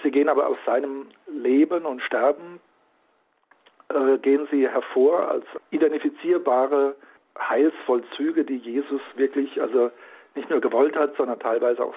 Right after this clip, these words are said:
selbst, äh, vollzogen hat oder teilweise eben auch erst, äh, mit innerem Leben, äh,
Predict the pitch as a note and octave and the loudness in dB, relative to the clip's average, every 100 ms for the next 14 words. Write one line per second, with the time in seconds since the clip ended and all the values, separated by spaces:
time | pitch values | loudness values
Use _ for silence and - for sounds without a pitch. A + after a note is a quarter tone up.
0 | - B2 B2+ - - - - - - _ | -4 -4 -4 -16 -20 -20 -20 -20 -20 _
1 | A#2 A#2+ A#2 - B2+ - D#3 D#3+ D3 D3 | 0 2 2 0 -2 2 2 2 2 2
2 | C#3 B2 - B2+ B2+ A#2+ A#2+ - C3 A#2+ | 0 -2 -2 -2 0 0 -2 -6 -10 -10
3 | - - - A2+ - - - - - - | -10 -6 -6 -6 -10 -20 -20 -20 -20 -6
4 | - A#2+ - - - - - D#3+ C3+ C#3 | -2 -2 -2 -6 -10 -8 -2 2 2 0
5 | B2 C3+ D#3 D#3+ D3+ - C#3+ C#3 C3+ | 2 2 2 -2 -8 0 2 2 0